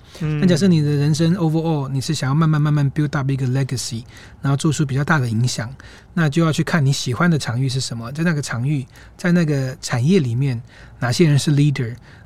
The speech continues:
Speaker 2: 那我的建议都是，就是选，选你所爱，然后选产业，然后选公司，选团队，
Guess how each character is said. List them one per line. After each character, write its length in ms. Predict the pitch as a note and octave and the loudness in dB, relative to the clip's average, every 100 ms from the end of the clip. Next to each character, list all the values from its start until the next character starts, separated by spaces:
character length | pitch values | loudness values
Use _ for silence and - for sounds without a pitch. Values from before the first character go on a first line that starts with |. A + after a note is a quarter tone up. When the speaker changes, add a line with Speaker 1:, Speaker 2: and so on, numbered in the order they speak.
| - | -6
Speaker 2:
那 160 | D3+ C#3+ | -2 0
我 160 | B2 | 0
的 100 | C#3+ | -2
建 180 | C3+ D#3 | 0 0
议 60 | C#3 | 2
都 100 | C3+ | 0
是， 240 | C#3 B2+ - - - - | 0 -4 -8 -20 -20 -8
就 140 | D3+ | -4
是 240 | C#3 C3 B2+ | -2 -2 -2
选， 400 | - B2+ B2 F3 - - | -2 0 -2 -4 -16 -20
选 320 | - - D#3+ F#3 | -12 0 6 8
你 120 | F#3 | 6
所 180 | - C3+ | 4 -2
爱， 360 | F3 E3 C3 E3 | 0 0 -2 -6
然 100 | C3 | -2
后 120 | C3 C#3 | 0 0
选 200 | C#3 D#3 | 0 -2
产 240 | A#2+ A#2 | -2 0
业， 300 | C#3+ C#3+ B2 - - - - | 0 0 -2 -12 -20 -20 -8
然 140 | B2+ | -2
后 100 | D3 | 0
选 220 | C#3+ B2 A#2+ | 0 -2 0
公 200 | D#3+ D#3+ | 2 2
司， 360 | - E3+ F3+ - - - - | 2 0 0 -4 -18 -20 -10
选 240 | - A#2 | -4 -4
团 220 | - B2 | -2 -2
队， 260 | D3+ C#3 | 0 0